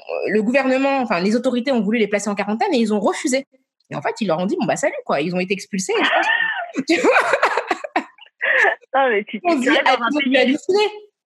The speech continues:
Speaker 2: t'es dans un pays étranger, la police te dit quelque chose, tu dis non, mais comment c'est possible ?
Speaker 1: C'est
Speaker 2: Moi, je
Speaker 1: clair,
Speaker 2: je,
Speaker 1: c'est
Speaker 2: je
Speaker 1: clair.
Speaker 2: comprends pas. <laughs>
Speaker 1: Nous, déjà, dans notre propre pays, on a peur de la police. Alors, euh, enfin, tu vois, dans un pays étranger, tu fais pas le malin, quoi, tu vois.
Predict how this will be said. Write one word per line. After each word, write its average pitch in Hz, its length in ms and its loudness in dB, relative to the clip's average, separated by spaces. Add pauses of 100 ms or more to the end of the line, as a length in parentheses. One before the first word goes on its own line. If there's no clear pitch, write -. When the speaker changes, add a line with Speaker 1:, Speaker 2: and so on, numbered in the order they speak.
(540)
Speaker 2:
t'es 196 640 -2
dans 240 80 2
un 240 80 2
pays 277 220 2
étranger, 269 320 2
la 208 120 2
police 269 360 0
te 240 60 -2
dit 220 120 -2
quelque 226 240 0
chose, 320 220 0
tu 220 80 -2
dis 240 120 2
non, 320 180 2
mais 196 80 -2
comment 233 260 2
c'est 254 80 2
possible ? 247 360 0
Speaker 1:
C'est 160 60 -2
Speaker 2:
Moi, 220 100 2
je 190 80 -4
Speaker 1:
clair, 254 440 2
Speaker 2:
je, - 120 -10
Speaker 1:
c'est 247 60 0
Speaker 2:
je - 60 -2
Speaker 1:
clair. 254 240 2
Speaker 2:
comprends 233 200 0
pas. 262 220 0 (140)
<laughs> 240 80 0 (880)
Speaker 1:
Nous, 302 100 2
déjà, 269 240 4
dans 254 140 2
notre 226 160 2
propre 302 260 2
pays, 269 300 2
on 233 40 4
a 196 80 2
peur 240 200 2
de 220 80 4
la 202 160 2
police. 330 420 2
Alors, 185 300 2
euh, 170 160 2
enfin, 185 180 0
tu 226 140 -4
vois, 269 120 2
dans 240 160 2
un 214 60 2
pays 226 220 -2
étranger, 240 260 0 (220)
tu - 80 -8
fais 240 80 4
pas 202 120 4
le 208 60 2
malin, 330 320 2
quoi, 208 140 0
tu 226 180 -2
vois. 226 200 2